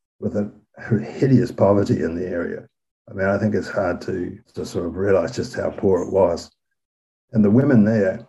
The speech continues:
were concerned about, "Where's the food gonna come from tomorrow? And how can I stop my husband coming home drunk and belting me?" So in their family business, they looked after the women that worked for them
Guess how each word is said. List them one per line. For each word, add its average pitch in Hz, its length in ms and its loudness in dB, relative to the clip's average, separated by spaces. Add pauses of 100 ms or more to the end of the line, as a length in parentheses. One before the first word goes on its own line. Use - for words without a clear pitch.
(140)
were 104 160 -4
concerned 101 520 0
about, 95 380 4 (200)
"Where's 120 320 2
the - 60 -8
food 123 240 2
gonna 107 180 2
come 95 240 -4
from 92 200 -4
tomorrow? 98 600 -2 (640)
And 92 120 -8
how 110 140 2
can 107 120 0
I 90 60 -4
stop 98 280 -4
my 87 140 -8
husband 101 380 -2
coming 95 220 -8
home 90 220 -4
drunk 95 280 -4
and 90 240 -8 (180)
belting 101 360 0
me?" - 200 -14 (120)
So 95 540 4 (480)
in 123 180 6
their 110 140 4
family 104 320 0
business, 87 420 -4
they 101 180 2
looked 101 280 0
after 95 320 -2
the 92 120 -6
women 90 240 -8
that 92 100 -10
worked 98 280 -4
for 90 160 -14
them 95 220 -14